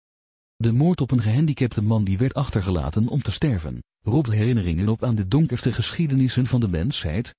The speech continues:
bij genetische ideologieën die ooit dergelijke levens als waardeloos beschouwden, het nazi-action T vier-programma dat gehandicapten uitroeide, de koloniale en institutionele wreedheid die degenen die anders waren afwisten.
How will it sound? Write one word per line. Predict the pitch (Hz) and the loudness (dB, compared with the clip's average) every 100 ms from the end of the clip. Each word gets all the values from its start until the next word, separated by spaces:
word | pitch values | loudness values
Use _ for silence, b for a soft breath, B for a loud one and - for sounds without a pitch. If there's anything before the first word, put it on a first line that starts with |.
| _ | _
bij | 107 104 | -2 0
genetische | 101 110 147 143 123 | 2 2 2 -2 -2
ideologieën | 107 101 98 107 92 - 107 95 | 0 2 2 0 0 0 0 0
die | 127 127 | 0 0
ooit | 120 | 0
dergelijke | 117 151 117 101 98 | 0 0 0 0 -2
levens | 78 85 120 143 - | -2 0 0 -2 -4
als | 101 98 | -4 0
waardeloos | 135 147 113 101 90 | 0 2 2 0 0
beschouwden, | 104 - 113 85 139 - _ | -2 0 0 0 -4 -6 _
het | 101 127 | -2 0
nazi-action | 131 147 - 120 101 110 107 90 | 0 -2 0 -2 -2 0 -2 0
T | 165 107 | 0 2
vier-programma | 113 151 123 101 113 110 | 2 0 0 0 2 2
dat | 95 113 | 0 0
gehandicapten | 95 113 139 - 76 - 92 | 0 2 0 -2 -4 0 0
uitroeide, | 80 80 131 127 113 107 - | 0 -2 0 0 0 -2 -8
de | - 131 | -2 -2
koloniale | - 127 117 98 120 107 | 0 2 2 2 2 0
en | 107 | 0
institutionele | 117 - 113 113 - 101 110 117 107 | -2 -2 -2 -2 0 2 2 2 0
wreedheid | 117 147 123 117 107 | 0 0 2 0 0
die | 110 | -2
degenen | 92 123 92 87 113 | -2 -2 0 2 2
die | 113 113 | 0 0
anders | 156 143 - | 0 0 0
waren | 107 101 | 0 0
afwisten. | 117 85 - - | -2 -2 -4 -10